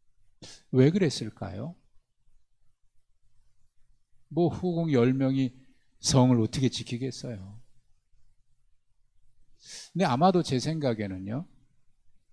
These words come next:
어, 뭐, 그 사람들을 보러 이 성을 지키라고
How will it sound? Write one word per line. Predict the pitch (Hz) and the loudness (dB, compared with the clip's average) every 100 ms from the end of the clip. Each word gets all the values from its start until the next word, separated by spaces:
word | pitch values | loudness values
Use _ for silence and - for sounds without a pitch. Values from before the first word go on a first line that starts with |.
| _ _ _ _ _ _ _ _ _ - | _ _ _ _ _ _ _ _ _ -2
어, | 123 123 123 123 123 127 135 | 0 2 2 2 0 -4 -10
뭐, | 147 147 | -2 0
그 | 160 | 4
사람들을 | 190 220 233 202 185 175 160 | 6 6 6 4 6 4 2
보러 | 156 147 160 160 147 - _ - | 2 4 4 4 -2 -20 _ -12
이 | 139 147 170 | -4 0 2
성을 | 147 139 139 151 151 | 2 2 4 2 -2
지키라고 | - - 175 208 143 113 113 123 98 85 | -6 -4 0 0 0 0 2 0 -2 -8